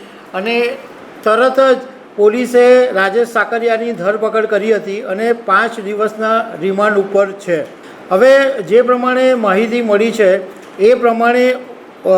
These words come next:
ઓગણીસ ઓગસ્ટના દિવસે સવારે સાડા છ વાગ્યે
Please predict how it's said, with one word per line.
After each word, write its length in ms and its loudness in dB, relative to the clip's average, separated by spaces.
ઓગણીસ 560 0
ઓગસ્ટના 540 0
દિવસે 880 0
સવારે 540 4
સાડા 420 0
છ 160 -10
વાગ્યે 680 0